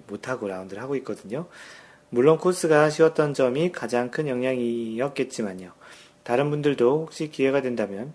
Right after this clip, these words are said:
푸시카트를 이용해서 라운드를 해보시는 게 좋을 것 같습니다. 당일 인증샷으로 마무리하겠습니다. 해서 푸시카트를 이제 그 사진으로 골프장에서 찍어주셨는데요. 일단 라벨을 축하드리고요.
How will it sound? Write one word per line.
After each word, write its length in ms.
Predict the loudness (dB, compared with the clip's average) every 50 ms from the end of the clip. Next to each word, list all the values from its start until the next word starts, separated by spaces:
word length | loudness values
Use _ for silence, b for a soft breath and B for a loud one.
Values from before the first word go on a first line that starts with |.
| -16 _ -8
푸시카트를 640 | -6 -6 -6 -6 -6 -4 -4 -4 -4 -4 -4 -2 -2
이용해서 640 | 0 0 0 0 0 -2 -4 -4 -4 -4 -4 -4 -4
라운드를 400 | -4 -4 -2 -2 -2 -2 -2 -2
해보시는 500 | -2 -4 -6 -6 -8 -8 -8 -8 -6 -2
게 200 | 0 0 0 0
좋을 220 | -2 -6 -6 -6 -8
것 100 | -10 -10
같습니다. 540 | -10 -10 -10 -10 -10 -10 -10 -12 -12 -14 B B B B B B B B B B B
당일 340 | -6 -4 -2 0 0 0 0
인증샷으로 680 | 0 0 0 -2 -4 -4 -6 -6 -8 -6 -6 -4 -4
마무리하겠습니다. 760 | -2 -2 -2 0 0 0 0 0 -4 -10 -12 -12 -10 -10 -10
해서 280 | -10 -12 -12 -12 -12 -12 -12
푸시카트를 1120 | -12 -12 -10 -10 -10 -8 -8 -10 -10 -12 -14 -10 -6 -4 -4 -2 0 2 2 2 2 0 -2 B B B B B B B B B B B -16
이제 540 | -12 -10 -8 -8 -8 -8 -8 -12 -14 -16 -18 -20 _ -20 _ _
그 160 | -20 -20 -18 -14
사진으로 560 | -12 -10 -6 -6 -4 -4 -4 -4 -6 -6 -8
골프장에서 520 | -10 -14 -12 -12 -12 -10 -10 -12 -16 -14
찍어주셨는데요. 920 | -10 -6 -4 -2 -4 -4 -4 -8 -10 -10 -10 -10 -8 -6 -6 -6 -6 -8 -12 -18 B B B B B B B B B -10
일단 280 | -8 -2 0 2 4
라벨을 560 | 6 6 8 10 12 12 12 12 10 6 4 0
축하드리고요. 800 | -4 -6 -2 0 0 2 2 0 0 0 -2 -2 -4 -4 -6